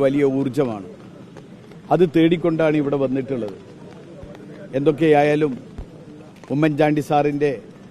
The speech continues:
ആ ഒളിമങ്ങാത്ത ആ ഓർമ്മകൾ എൻ്റെ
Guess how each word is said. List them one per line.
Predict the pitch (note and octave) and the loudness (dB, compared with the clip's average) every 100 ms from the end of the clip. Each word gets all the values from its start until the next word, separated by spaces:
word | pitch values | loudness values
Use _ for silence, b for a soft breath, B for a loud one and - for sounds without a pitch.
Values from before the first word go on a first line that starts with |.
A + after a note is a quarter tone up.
| - | -2
ആ | C#3+ D3 | 2 4
ഒളിമങ്ങാത്ത | D3 D#3 D3+ D3+ D3+ - C#3+ | 2 2 0 0 -2 0 0
ആ | C#3+ C#3 | 2 2
ഓർമ്മകൾ | D3+ D3+ C#3+ G#2 - - - - - - - - - - - C#3 | 2 0 -2 -4 -8 -12 -20 -20 -20 -20 -20 -20 -20 -18 -6 -2
എൻ്റെ | D#3 | 2